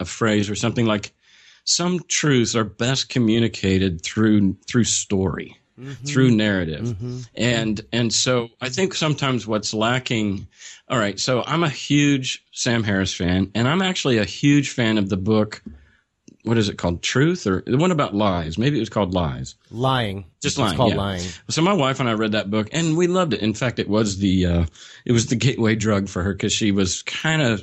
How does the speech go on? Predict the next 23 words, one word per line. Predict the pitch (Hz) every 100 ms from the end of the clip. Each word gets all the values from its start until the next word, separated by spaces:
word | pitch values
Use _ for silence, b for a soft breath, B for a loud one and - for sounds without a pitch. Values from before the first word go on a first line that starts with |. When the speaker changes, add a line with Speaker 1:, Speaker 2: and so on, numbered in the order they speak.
| - _ -
Speaker 1:
skeptical | - - 123 123 - 117
of | 104 95
the, | 104 95
uh, | 92 90
the | 98
Four | 113 98
Horsemen | 107 104 123 110 110
until | 104 - 104
she | -
read | 104 98
that | 101
book, | 95 98
and | 101
she | - 117
was | 104
like, | 98 98
"He's | - 302 285
a |
great | - 269 262
guy." | 240 233 226
<laughs> | -
You | 135 120
know, | 160